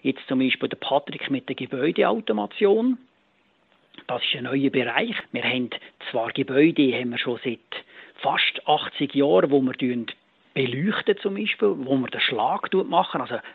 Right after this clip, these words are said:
die Automation haben wir eigentlich schon lange in unseren Genen. Wir haben sie nur nicht, äh, so gelebt, wie wir das heute machen. Heute hat man viel mehr Gewerke, die wir mit einbeziehen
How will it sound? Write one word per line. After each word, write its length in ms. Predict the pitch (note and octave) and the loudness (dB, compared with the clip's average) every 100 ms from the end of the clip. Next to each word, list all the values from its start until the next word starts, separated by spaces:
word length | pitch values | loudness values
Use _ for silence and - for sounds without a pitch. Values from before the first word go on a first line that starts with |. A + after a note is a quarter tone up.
| - | -2
die 40 | |
Automation 800 | C#3 D#3 D3 B2 G#2+ - D3 D#3+ | 2 2 0 -2 -4 2 4 4
haben 160 | B2+ C3+ | 0 -2
wir 100 | B2+ | -2
eigentlich 320 | A2+ C3 B2 | -2 -4 -2
schon 280 | - D#3 C#3+ | 0 2 4
lange 260 | C3+ A3 G#3 | 4 2 0
in 120 | F#3+ | -2
unseren 220 | E3+ C#3+ | 0 0
Genen. 640 | C#3+ E3 A3 A3+ A3 A3+ - - | 2 2 2 0 0 -2 -4 -10
Wir 140 | - C#3 | -4 0
haben 240 | C#3+ D#3 - | 2 2 2
sie 80 | C#3+ | 2
nur 240 | E3+ F3 | 4 6
nicht, 220 | D#3 D3 - - | 4 4 -2 -6
äh, 120 | C3+ - | -4 2
so 260 | D#3 E3 E3 - _ - | 4 6 4 -4 _ 2
gelebt, 440 | C#3 C3+ - - | 4 4 -2 -4
wie 120 | D3 | 0
wir 100 | C#3 | 0
das 240 | A#2+ A2 - | 0 0 0
heute 360 | F#3+ - A3 | 0 -2 -4
machen. 400 | - G3+ - E3 | -2 -4 -4 -2
Heute 300 | C3+ C3+ - | -2 -2 -4
hat 100 | B2 | -8
man 100 | - - - - | -10 -18 -18 0
viel 220 | F#3+ G3 F3+ | 4 6 6
mehr 200 | C#3+ B2+ | 2 2
Gewerke, 420 | B2 C3 - F3+ | -2 -2 -2 -2
die 60 | |
wir 380 | F#3+ F3+ F3 F#3 - | -2 -2 -2 -4 -4
mit 300 | D#3+ F3 - | -2 -2 -2
einbeziehen 640 | G3+ G3 G3+ - F#3 F3+ - | -4 -4 -4 -6 -4 -2 -2